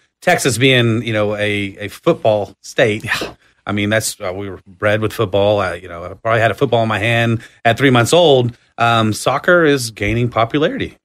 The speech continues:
Speaker 1: It, it really is. You, you're seeing more, um, soccer-related bars opening, um, gatherings. Um, so this is, this is big. It's a big time for Austin. So I'm excited.
Speaker 2: Yeah, and, and like I said, it, it actually happened at a good time as far as when they're bringing the soccer to the s-,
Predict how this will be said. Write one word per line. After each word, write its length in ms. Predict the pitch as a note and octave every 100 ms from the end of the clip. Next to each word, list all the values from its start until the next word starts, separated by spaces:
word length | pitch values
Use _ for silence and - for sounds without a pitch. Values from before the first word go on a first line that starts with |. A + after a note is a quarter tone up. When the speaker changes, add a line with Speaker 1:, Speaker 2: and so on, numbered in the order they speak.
| _
Speaker 1:
It, 180 | G#2+ G2+
it 120 | A2+
really 240 | C3 A#2
is. 240 | B2+ G#2 F#2+
You, 100 | A#2
you're 120 | A#2+
seeing 220 | A#2 A#2+
more, 280 | A2+ A2 G#2+ - - -
um, 420 | G#2+ G#2 G#2 G2
soccer-related 720 | F2+ C3+ C3 C3+ A2+ A2+ G2+ F2
bars 340 | A#2+ C#3 C3
opening, 600 | C#3+ C#3 C3+ C3 B2+ A#2+
um, 640 | G#2 G2+ G#2 G#2 G2+ G2+
gatherings. 760 | F#2+ B2 C3 C3+ B2+ A#2+ A2 - _ _ _ A2+
Um, 340 | A2+ A2 G#2+
so 180 | - G#2+
this 180 | C#3+ -
is, 240 | G3 A2
this 200 | C3+ -
is 120 | F#3+
big. 180 | A2 D3+
It's 120 | A#2
a 20 | B2+
big 140 | D3+
time 180 | D3 D3
for 100 | A#2
Austin. 340 | G#2+ - D#2+
So 140 | - A2
I'm 140 | D3
excited. 340 | G2 E2+ D2+ - _ -
Speaker 2:
Yeah, 160 | A3
and, 260 | A2 D3 C3+
and 160 | F3 F3+
like 120 | F#3
I 40 |
said, 180 | F3 D#3
it, 100 | B2+
it 100 | C#3+
actually 380 | D3+ - D3+ C#3
happened 400 | D3+ D3 D#3 D#3
at 80 | C#3
a 60 |
good 260 | B2 C#3 C3+
time 380 | D3 C3+ C#3+ D#3+
as 100 | C#3
far 240 | C#3 C#3
as 120 | C3
when 100 | C#3+
they're 100 | C3
bringing 280 | A#2 C3+ C3
the 80 | B2
soccer 340 | - C3+ C3
to 160 | B2+ C#3+
the 60 |
s-, 140 | B2+